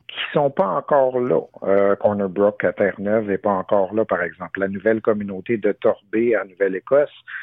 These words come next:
est pas encore là non plus. Au fur et à mesure qu'on avance,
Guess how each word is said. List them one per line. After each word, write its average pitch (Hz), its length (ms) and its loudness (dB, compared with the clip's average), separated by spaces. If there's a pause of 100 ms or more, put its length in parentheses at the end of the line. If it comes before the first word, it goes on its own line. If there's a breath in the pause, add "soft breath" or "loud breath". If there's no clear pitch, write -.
(240 loud breath)
est 131 100 4
pas 131 160 -2
encore 110 440 -6
là 113 160 2
non 101 240 -2
plus. 160 400 -2 (440 loud breath)
Au 160 220 4 (120)
fur 190 180 4
et 151 60 4
à 135 60 4
mesure 120 320 2
qu'on 113 180 0
avance, 104 480 0